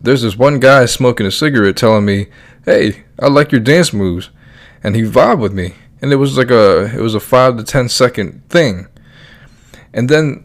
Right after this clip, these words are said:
I go out, I sit down with my boy I've known who really introduced me to the scene, and I vibe with him, and we had a great conversation. There's, if you're going to a party and you feel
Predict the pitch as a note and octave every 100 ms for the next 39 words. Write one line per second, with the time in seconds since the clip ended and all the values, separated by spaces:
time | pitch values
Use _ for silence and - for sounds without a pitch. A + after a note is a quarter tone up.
0 | - A#2+ B2+ A#2 G#2+ G2+ - _ _ _
1 | _ - G2+ B2+ A2+ A2+ A2+ G#2 G2 G2+
2 | G#2+ G#2+ G#2 F2 G2 G#2 G#2+ G#2 G2+ G2
3 | _ _ G#2 - G#2+ G2 C3 C3 G2+ -
4 | G2+ A2+ G#2 G2 G2+ F2+ - A#2 G2+ F#2
5 | - _ - F#2+ F#2+ F#2 F#2 F#2+ F#2+ G2+
6 | G#2+ G2 - F3+ F3+ F2+ G2 A2+ A#2+ A2+
7 | G#2+ A2+ A2 - A2 G#2 G2+ A2 G#2+ -
8 | F#2 F#2 - - - - - - _ _
9 | _ _ - D3 B2 - - A#2+ A2+ E3
10 | F3+ D#3+ - C#3 C#3 - A2+ - A#2+ A#2+
11 | A#2 A2 - G2+ G2+ F#2+ F#2 G2 _ -
12 | _ - G2+ C#3+ D3+ C#3 - C#3 B2+ A#2+
13 | A2+